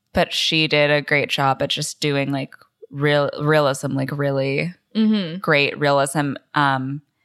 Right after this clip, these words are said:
Speaker 1: and it's also really interesting because I think that the way she had them talk as teenagers was very authentic.
Speaker 2: Definitely, yeah.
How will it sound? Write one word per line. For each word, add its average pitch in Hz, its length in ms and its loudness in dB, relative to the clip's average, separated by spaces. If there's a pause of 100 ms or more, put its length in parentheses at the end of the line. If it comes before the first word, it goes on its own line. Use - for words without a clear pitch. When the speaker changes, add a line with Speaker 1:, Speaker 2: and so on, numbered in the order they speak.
(140)
Speaker 1:
and 180 100 4
it's 185 160 0
also 190 460 2
really 170 280 2
interesting 156 540 -4
because 151 720 -2 (500)
I 165 120 4
think 170 260 -2
that 190 160 0
the 175 100 2
way 151 220 2
she 156 360 -2
had 143 340 2
them 143 180 0
talk 143 400 0
as 151 160 -6
teenagers 160 580 0
was 180 220 -4
very 147 480 2
authentic. 135 800 0
Speaker 2:
Definitely, 185 600 2
yeah. 180 260 4